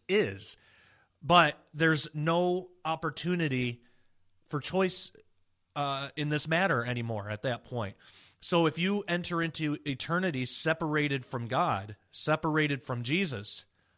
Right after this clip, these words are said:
that's like going into a nuclear reactor without a suit on.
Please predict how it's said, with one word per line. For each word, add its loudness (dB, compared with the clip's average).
that's 0
like 2
going 0
into -4
a -2
nuclear 0
reactor 0
without 2
a 0
suit -2
on. -6